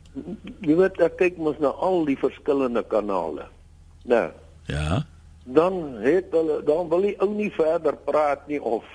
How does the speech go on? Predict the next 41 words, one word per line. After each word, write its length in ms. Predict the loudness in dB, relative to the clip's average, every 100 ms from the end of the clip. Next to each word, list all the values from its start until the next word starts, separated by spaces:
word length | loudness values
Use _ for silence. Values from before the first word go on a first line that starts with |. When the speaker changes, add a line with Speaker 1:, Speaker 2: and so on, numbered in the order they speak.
| -14
Speaker 1:
die 140 | -8 -2
vrou 240 | 0 2
wil 200 | 2 0 0
nie 100 | 0
verder 440 | 2 2 0 -4 -2
praat 400 | 0 0 0 -6
nie. 100 | -20 -20 -20 -20 -20 -14
Maar 220 | -2 0 2
hulle 200 | 2 2
hou 140 | 2 2 0
aan. 220 | -2 -2 -4 -12
Hulle 260 | -4 0 0
wil 240 | 2 2 2 0
nou 140 | -2
verder 540 | -2 -2 0 2 0 0
die 140 | -4 0
ding, 220 | -2 -2 -6
soos 160 | -6
jy 140 | -2 -2
sê, 220 | 0 0 0 -8 -20 -2
om 160 | -2 0
nog 160 | -4 -2
verder 520 | 0 2 2 0 -2 0
vat. 240 | 0 0 -14 -20 -20 -20 -20 -20 -20 -20 -20 -6
Laat 260 | 0 0 2
my 80 | -2 2
dink 300 | 0 0 0
aan 220 | 0 0
mense. 480 | 0 2 0 2 0 0 -10 -20 -20 -20 -20 -20 -20 -20 -14
Ek 80 | -4
ken 220 | 2 2 2
so 140 | 0
'n 80 | 2
persoon 460 | -2 0 2 2 2
wat 180 | 0 2
saam 220 | 0 2
met 100 | -2
my 20 | 0
gery 220 | 2 2
het 140 | 0 -4
vroeër. 320 | 0 0